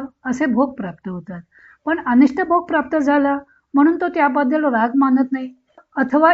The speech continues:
इष्ट भोगाची प्राप्ती झाली म्हणून तो त्याबद्दल अभिलाषाही धरत नाही. प्रियाप्रिय गोष्टींबाबत उपजतच असणाऱ्या रागद्वेषांचा असा त्याग करून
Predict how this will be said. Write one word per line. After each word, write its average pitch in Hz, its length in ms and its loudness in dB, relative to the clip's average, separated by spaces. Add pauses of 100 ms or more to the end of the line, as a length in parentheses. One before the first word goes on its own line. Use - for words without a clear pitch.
इष्ट 294 240 -2
भोगाची 302 480 0
प्राप्ती 285 400 -2
झाली 240 400 0 (340)
म्हणून 302 220 4
तो 311 160 0
त्याबद्दल 247 580 0 (300)
अभिलाषाही 247 720 0
धरत 190 280 -6 (100)
नाही. 170 160 -20 (1800)
प्रियाप्रिय 302 680 2
गोष्टींबाबत 240 760 0 (320)
उपजतच 330 640 0
असणाऱ्या 277 440 0
रागद्वेषांचा 247 920 0 (380)
असा 247 240 -2
त्याग 233 400 2
करून 285 320 0